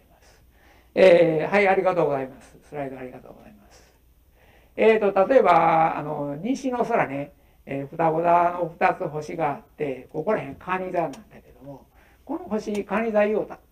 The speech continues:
という星なんですが、これも、お、覗いたら、えー、二重星やとか、あるいは、えーと、どこやったかな、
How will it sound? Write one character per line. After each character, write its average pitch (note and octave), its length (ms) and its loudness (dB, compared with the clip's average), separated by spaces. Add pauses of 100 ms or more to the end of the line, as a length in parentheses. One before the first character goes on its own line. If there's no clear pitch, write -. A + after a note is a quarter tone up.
と - 60 -14
い C3+ 60 -8
う - 120 -12
星 - 260 -20
な - 60 -20
ん - 120 -20
で - 100 -20
す - 80 -20
が、 D3+ 260 -10 (360)
こ B3+ 100 2
れ C#4+ 100 8
も、 - 400 -2
お、 D#3+ 300 -2
覗 D#3+ 340 -4
い C3 60 -4
た C3+ 100 -6
ら、 C#3+ 220 -2 (360)
え B2+ 480 -12
ー、 - 120 -18
二 C#3+ 140 -6
重 D3 100 -8
星 D3 180 -12
や - 60 -16 (200)
と - 80 -20
か、 - 100 -20 (800)
あ G3+ 120 0
る C4+ 80 0
い A#3+ 80 0
は、 E3+ 320 4
え D#3+ 200 -16
ー - 40 -20
と、 D#3 80 -8
ど F#3 120 -6
こ G#3+ 60 -4
や F3 80 -2
っ - 60 -12
た A3 80 -18
か - 80 -20
な、 - 60 -20